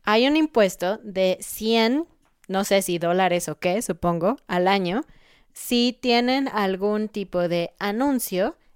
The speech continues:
en la calle que provoque que haya sombra.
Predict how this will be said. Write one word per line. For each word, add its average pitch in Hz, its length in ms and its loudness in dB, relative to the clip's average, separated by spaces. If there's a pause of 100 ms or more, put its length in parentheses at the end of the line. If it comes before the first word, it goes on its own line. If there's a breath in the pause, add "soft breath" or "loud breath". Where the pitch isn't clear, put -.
en 180 180 -6
la 175 100 -2
calle 214 640 0
que 185 220 0
provoque 196 760 -2
que 185 180 -4
haya 180 420 -2
sombra. 196 800 -6